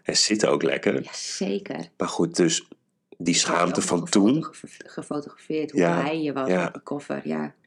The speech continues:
Speaker 1: Nou ja, dat hoort. Ja, dus, en uiteindelijk, want Nout is ook van die dingen, dus hebben we ook allemaal voor hem nog gekocht. Ik moet zeggen dat hij het niet vaak genoeg draagt, maar dat moeten we
Speaker 2: Mm.
Speaker 1: misschien nog iets meer,
Speaker 2: Ja.
Speaker 1: want hij krijgt, maar goed, opbergers.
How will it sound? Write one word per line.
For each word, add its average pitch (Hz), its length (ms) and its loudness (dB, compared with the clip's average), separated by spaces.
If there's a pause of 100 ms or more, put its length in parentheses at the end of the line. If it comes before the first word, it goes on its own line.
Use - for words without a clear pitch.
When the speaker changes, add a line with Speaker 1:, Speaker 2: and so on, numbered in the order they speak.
(100)
Speaker 1:
Nou 87 140 0
ja, 85 100 -2
dat 85 160 -2
hoort. 85 300 0 (340)
Ja, 87 140 2
dus, 87 400 2 (340)
en 87 140 0
uiteindelijk, 85 720 2 (420)
want - 160 -2
Nout 80 260 4
is 82 120 2
ook 80 160 2
van 95 140 0
die 90 200 4
dingen, 92 220 4
dus 104 80 0
hebben - 200 0
we 76 60 0
ook - 60 -2
allemaal 80 180 2
voor - 140 -4
hem 78 200 0
nog 92 180 0
gekocht. - 460 0
Ik - 300 -16
moet 87 180 0
zeggen - 360 2
dat 101 80 0
hij - 120 -6
het - 80 -4
niet - 160 2
vaak 95 240 0
genoeg 85 240 0
draagt, 65 380 0
maar 82 280 0 (400)
dat 87 200 2
moeten 85 220 0
we - 40 0
Speaker 2:
Mm. 85 60 2
Speaker 1:
misschien 85 240 0
nog 82 120 0
iets 85 220 -2
meer, 82 340 4 (100)
Speaker 2:
Ja. - 260 -8 (140)
Speaker 1:
want 165 140 -2
hij 165 160 2
krijgt, 80 400 -4 (360)
maar 87 120 -4
goed, - 260 -8 (300)
opbergers. - 840 0